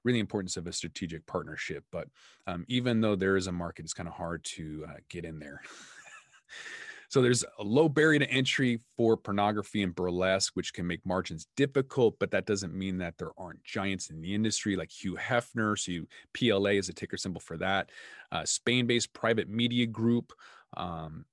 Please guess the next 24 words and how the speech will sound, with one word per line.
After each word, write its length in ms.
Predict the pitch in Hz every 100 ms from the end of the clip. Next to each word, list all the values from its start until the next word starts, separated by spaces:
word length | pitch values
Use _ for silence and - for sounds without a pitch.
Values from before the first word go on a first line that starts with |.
| _
or, 600 | 101 98 98 95 92 90
uh, 260 | - 95 92 85
Rick's 320 | 107 - -
Cabaret 560 | - 117 104 98 98
International 800 | 101 92 85 101 107 - 107 101
and 120 | 90
New 120 | 90 92
Frontier 440 | - 90 - 90
Media, 640 | 82 95 98 98 92 87
which 180 | 82 -
is 120 | 90
a 140 | 80 80
pornog-, 440 | - 87 85 90 - -
pornographer, 880 | 95 98 98 98 - 98 90 87 -
film 240 | 98 92
producer. 580 | 92 90 90 - 87 95 - - - - _
Uh, 240 | - 90 92 -
that's 160 | - -
what 140 | -
you 40 | 87
want 120 | 82
to 40 |
invest 360 | 80 92 92 95
in. 120 | 87